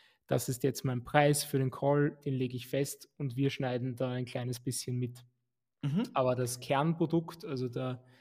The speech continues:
Speaker 1: Hey Q Q Call, der Quick Question Call, ist nur kurz, ähm, weil das für beide Seiten auch wesentlich angenehmer ist, als wenn man da jetzt immer stundenlang telefonieren muss.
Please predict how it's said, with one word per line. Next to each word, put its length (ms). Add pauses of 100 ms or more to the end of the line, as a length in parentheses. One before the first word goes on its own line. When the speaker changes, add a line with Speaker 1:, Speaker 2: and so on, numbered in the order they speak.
(140)
Speaker 1:
Hey 180
Q 180
Q 200
Call, 440
der 160
Quick 220
Question 420
Call, 380 (400)
ist 280 (140)
nur 200
kurz, 560 (140)
ähm, 680
weil 200
das 140
für 100
beide 260
Seiten 720
auch 280
wesentlich 380
angenehmer 460
ist, 140
als 120
wenn 100
man 100
da 100
jetzt 140
immer 160
stundenlang 500
telefonieren 460
muss. 260